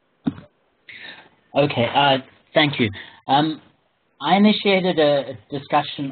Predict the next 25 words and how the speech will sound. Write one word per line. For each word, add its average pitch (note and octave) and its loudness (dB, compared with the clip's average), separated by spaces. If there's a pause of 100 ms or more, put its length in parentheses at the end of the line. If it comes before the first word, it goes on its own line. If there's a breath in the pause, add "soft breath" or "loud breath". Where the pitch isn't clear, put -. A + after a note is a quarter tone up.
on D3 2
the C#3+ 2
iana B2+ 0
transfer C3 -2
mailing A#2 0
list A2+ -8
about A#2 -2
the A2+ -2
contract A#2 -6
term, G#2+ 0 (500 loud breath)
and, A#2+ 2
um, A#2+ 0 (420)
there's B2 -8
a - -2
message D#3 0
from C#3+ 0 (140)
Sion D3 2
dated, C3+ -2 (120)
uh, B2 -2 (140)
second C#3+ -2
of A2+ 0
January. A2 0 (280)
That's G#2 -8
his A#2+ -6
most A2+ 0